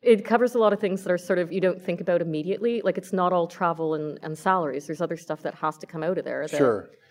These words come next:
Speaker 2: However, what you're describing is kind of like a very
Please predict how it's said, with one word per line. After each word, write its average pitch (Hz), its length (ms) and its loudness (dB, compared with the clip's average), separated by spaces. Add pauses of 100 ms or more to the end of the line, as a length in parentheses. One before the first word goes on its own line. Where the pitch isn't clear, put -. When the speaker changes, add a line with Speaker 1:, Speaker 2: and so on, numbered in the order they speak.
(180)
Speaker 2:
However, 156 380 10
what 139 360 2
you're 135 100 4
describing 117 560 2
is 98 80 -6
kind 110 240 -4
of 107 60 0
like 104 140 -4
a 98 40 -4
very 110 600 0